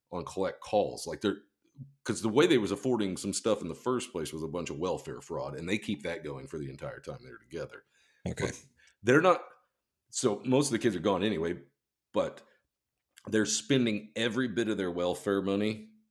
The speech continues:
Speaker 1: on these collect calls from Rock to talk
Speaker 2: So
Speaker 1: to
Speaker 2: that he
Speaker 1: them.
Speaker 2: can, so he can continue
Speaker 1: So
Speaker 2: filling their
Speaker 1: these
Speaker 2: heads full of bullshit.
Speaker 1: Yeah,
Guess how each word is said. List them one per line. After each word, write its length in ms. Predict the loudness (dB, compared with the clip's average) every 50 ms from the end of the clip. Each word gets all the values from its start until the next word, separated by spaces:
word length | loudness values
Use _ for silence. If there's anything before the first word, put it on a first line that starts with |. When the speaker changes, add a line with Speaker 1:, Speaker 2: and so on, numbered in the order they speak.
| _ _ _ _ _ _ _ _ _ -6
Speaker 1:
on 120 | -4 -4 -2
these 160 | -4 -4 -6
collect 300 | -4 -2 -2 -2 -2 -2
calls 260 | -4 -4 -4 -4 -4
from 200 | -6 -6 -4 0
Rock 440 | 2 2 4 4 2 -2 -6 -10 -16 _ _ _ _ _ _ _ _ _ _ _ _ _ _ -16
to 80 | -8 -2
talk 140 | 2 2 2
Speaker 2:
So 40 | 2
Speaker 1:
to 40 | 0
Speaker 2:
that 40 | -2
he 60 | -4 -4
Speaker 1:
them. 120 | -6 -8
Speaker 2:
can, 80 | -8 -10 _ _ _ _ _ -6
so 140 | -4 -4 -4
he 60 | -4
can 160 | -4 -4 -4 -4
continue 520 | -4 -4 -4 -4 -4 -4 -4 -4 -6 -6 -10 _ _ _ _ _ _ _ _ _ _ -6
Speaker 1:
So 280 | -2 2 4 4 4
Speaker 2:
filling 320 | 2 0 -2 -2 0 0 2
their 100 | 2 2
Speaker 1:
these 100 | 2 2
Speaker 2:
heads 140 | 0 -2
full 180 | -2 -2 -4 -4
of 60 | -2
bullshit. 400 | -4 -4 -4 -4 -4 -6 -6 -8 _ _ _ _ _ -2
Speaker 1:
Yeah, 140 | -2 -2